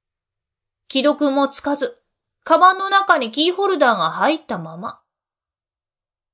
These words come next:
結局兄からの連絡はなく、もやもやしたままだった。次の日、設定していたアラームの前に、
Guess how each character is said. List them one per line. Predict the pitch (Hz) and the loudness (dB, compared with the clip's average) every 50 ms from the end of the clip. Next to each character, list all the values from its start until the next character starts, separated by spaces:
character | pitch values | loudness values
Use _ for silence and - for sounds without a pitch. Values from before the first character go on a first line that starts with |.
| _ _ _ _ _ _ _ _ _ _ - | _ _ _ _ _ _ _ _ _ _ -8
結 | - 202 185 - _ _ | -4 -4 -4 -4 _ _
局 | - - 415 427 - 415 | -10 -8 -8 -4 -4 -4
兄 | 403 415 466 480 494 480 | -2 -2 0 0 0 0
か | - 359 | 2 2
ら | 311 269 | 2 0
の | 233 202 180 | 0 -4 -2
連 | 180 190 208 | -2 -2 0
絡 | 247 262 262 262 285 277 | 0 -2 -2 -2 -2 -2
は | 277 269 | -2 -2
な | 262 277 269 | -2 -2 -4
く、 | 269 - 180 170 - _ _ _ _ _ _ - | -4 -4 -6 -6 -8 _ _ _ _ _ _ -6
も | 185 208 277 | 0 2 2
や | 359 415 415 | 2 2 0
も | 302 202 160 | -2 -6 -8
や | 147 139 | -8 -10
し | - - | -12 -10
た | - 185 170 | -8 -8 -10
ま | 160 156 151 | -10 -12 -10
ま | 156 175 | -8 -6
だ | 214 320 | -4 -4
っ | 311 - - | -6 -6 -10
た。 | - - - _ _ _ _ _ _ _ _ _ _ _ _ _ _ _ _ _ _ _ _ _ _ _ _ _ _ _ _ _ _ _ _ _ _ _ _ _ _ _ _ _ _ _ _ _ _ _ _ _ _ _ _ _ _ _ _ _ _ _ _ _ _ _ | -20 -20 -20 _ _ _ _ _ _ _ _ _ _ _ _ _ _ _ _ _ _ _ _ _ _ _ _ _ _ _ _ _ _ _ _ _ _ _ _ _ _ _ _ _ _ _ _ _ _ _ _ _ _ _ _ _ _ _ _ _ _ _ _ _ _ _
次 | - - - 226 269 415 | -2 -2 0 0 -2 -4
の | 427 415 311 | -6 -6 -8
日、 | - - - - _ _ _ _ _ _ _ _ _ _ _ _ _ _ _ _ _ _ _ _ _ _ - | -10 -12 -16 -18 _ _ _ _ _ _ _ _ _ _ _ _ _ _ _ _ _ _ _ _ _ _ -12
設 | - - - 240 214 - - - | -4 0 2 2 2 0 -4 2
定 | - 269 262 277 262 | 4 6 6 6 4
し | - | 0
て | - 285 277 262 | -2 -2 -2 -2
い | 254 | 0
た | - 254 254 254 | 0 2 2 4
ア | 254 | 4
ラ | 269 294 302 | 4 4 4
ー | 302 269 | 2 0
ム | 233 208 | -2 -4
の | 190 190 | -6 -6
前 | 190 196 214 220 214 | -6 -4 -4 -4 -4
に、 | 190 180 180 175 _ | -6 -8 -10 -12 _